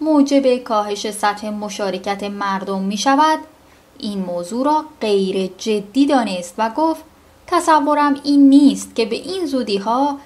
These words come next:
سیستم پارلمانی برقرار شود و فکر می‌کنم این امر یک تصمیم جدی از نظر رهبری نباشد و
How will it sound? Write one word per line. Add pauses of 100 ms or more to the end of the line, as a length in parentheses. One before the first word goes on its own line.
سیستم
پارلمانی
برقرار
شود
و
فکر
می‌کنم (380)
این
امر
یک
تصمیم
جدی
از
نظر
رهبری
نباشد (460)
و